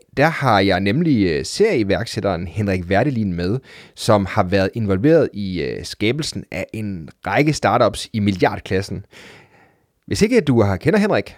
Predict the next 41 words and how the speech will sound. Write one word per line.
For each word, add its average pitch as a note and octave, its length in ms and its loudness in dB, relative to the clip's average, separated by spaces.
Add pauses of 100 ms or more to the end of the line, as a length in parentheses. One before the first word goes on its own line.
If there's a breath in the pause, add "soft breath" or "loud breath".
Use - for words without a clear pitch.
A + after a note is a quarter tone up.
så - 160 -2
er G#3 40 4
det G#3 80 -2
fordi, - 280 -8
han C3 160 -2
normalt G#2+ 420 0
slår D#3 220 2
sine G#2 180 -4
folder G2+ 280 2 (120)
i F#2+ 160 -4
U D#2+ 100 -4
S - 100 -4
A, - 40 -2 (240)
i A2 80 -2
New G2+ 120 2
York, G2 460 0
hvor A#2+ 140 4
han, G2+ 280 0
øh, E2+ 80 -4
har F2+ 120 -6
været F2+ 140 -4
med A2 100 0
til - 120 -4
at A#2+ 60 -4
stifte, A#2 400 -4
som F#2 160 -10
sagt, G#2 260 -6
flere A2+ 280 -2
store A2+ 400 0 (440 loud breath)
succesvirksomheder, A2 1000 0
blandt F#2 220 0
andet C3+ 160 -2 (120)
Bark, - 400 -4 (120)
der G2+ 80 2
laver F2 240 2
hundelegetøj A#2+ 640 2
på - 120 -2
abonnement, F2+ 480 -2 (460 loud breath)
øh, F#2 240 -2
og, G2+ 360 4
øh, F2+ 160 -2